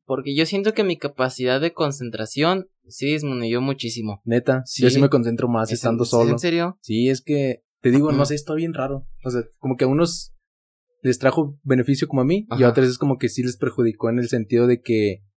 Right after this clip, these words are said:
Speaker 2: ya no pongo tanta atención porque estoy en mi casa acostado, o
Speaker 1: Sí.
Speaker 2: de que estoy en mi, en mi cuarto.
Speaker 1: Sí, o sea, hay, hay cosas que sé que antes las podía hacer perfectamente, no sé, en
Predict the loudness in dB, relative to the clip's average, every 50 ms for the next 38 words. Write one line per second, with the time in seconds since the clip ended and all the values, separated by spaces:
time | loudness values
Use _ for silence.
0 | _ _ -4 0 2 2 2 2 0 0 0 2 0 0 0 0 0 0 -2 0
1 | 0 0 0 0 -2 -4 -4 -4 0 0 2 2 2 0 -2 -2 -4 -4 -4 -2
2 | -4 -4 -6 -8 -10 -8 -6 -4 -4 -4 -2 -2 -2 -2 -2 -2 -2 -2 -2 -4
3 | -4 -2 -2 -2 0 -2 -4 -4 -6 -6 -4 -2 -2 0 2 2 2 0 0 -6
4 | -8 -8 -12 -18 _ _ _ _ _ -16 -8 -6 -4 -2 -2 -2 -2 -2 0 0
5 | 2 2 2 4 4 4 4 2 2 2 2 2 2 4 4 2 2 2 -2 -12
6 | -16 _ _ _ _ _ -12 -10 -8 -4 -4 -4 -2 0 0 0 0 0 2 2
7 | 2 2 2 -2 -6 -4 -2 -2 -2 0 0 0 0 0 -2 -4 -4 -2 -2 -4
8 | -2 -2 -2 0 -2 -2 -2 -2 -2 -2 -2 -4 -6 -8 -8 -8